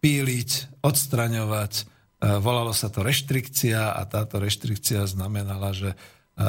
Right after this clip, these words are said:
sa skutočne manažéri v týchto firmách správali ako nejakí tie vojvodcovia na bojsku, ktorí jednoducho tých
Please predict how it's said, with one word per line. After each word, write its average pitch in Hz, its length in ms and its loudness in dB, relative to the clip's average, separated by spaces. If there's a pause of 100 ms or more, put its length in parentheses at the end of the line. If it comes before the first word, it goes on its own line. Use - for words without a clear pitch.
(260)
sa 98 560 0 (240)
skutočne 120 880 0 (280)
manažéri 117 680 2
v - 200 -8
týchto 107 260 -4
firmách 104 400 0
správali 110 800 0
ako 101 560 0 (320)
nejakí 110 400 2
tie 104 160 0
vojvodcovia 110 720 0
na 98 80 -2
bojsku, 107 560 -2
ktorí 101 400 0
jednoducho 104 400 -4
tých 104 240 -4